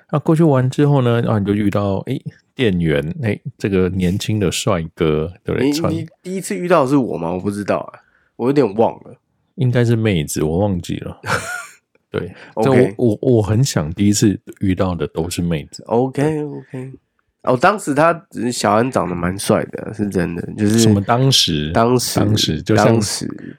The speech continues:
Speaker 2: 现阶段就不知道啊，就是当时来讲，就是说，如果说路上走的妹子可能就是一百八，然后瘦，然后可能看到小安就会觉得，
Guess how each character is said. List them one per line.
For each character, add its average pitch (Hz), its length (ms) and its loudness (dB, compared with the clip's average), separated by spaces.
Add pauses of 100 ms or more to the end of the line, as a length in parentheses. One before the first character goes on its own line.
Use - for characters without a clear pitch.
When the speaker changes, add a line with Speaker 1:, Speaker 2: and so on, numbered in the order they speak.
Speaker 2:
现 147 300 4
阶 131 240 6
段 110 500 4 (380)
就 107 100 -2
不 120 180 -4
知 117 160 -8
道 113 180 2
啊， 82 200 -4
就 110 180 -10
是 120 260 -4 (100)
当 147 260 0
时 104 260 -4
来 98 160 2
讲， 95 240 -2
就 104 60 0
是 120 160 0
说， 120 160 4
如 120 140 2
果 110 120 4
说 123 320 2 (520)
路 135 160 4
上 131 180 2
走 98 140 0
的 95 80 0
妹 113 200 4
子 98 160 -4
可 92 120 -6
能 85 240 -6
就 98 80 -4
是 101 180 0
一 120 140 -2
百 92 340 -6
八， 95 380 -2
然 87 180 -10
后 95 80 -10
瘦， 92 580 -4
然 87 100 -6
后 92 120 -6
可 104 160 -8
能 90 100 -8
看 104 200 -4
到 101 200 -4 (160)
小 - 200 -12
安 92 220 -6
就 101 80 -4
会 101 80 -4
觉 98 120 -8
得， 87 180 -4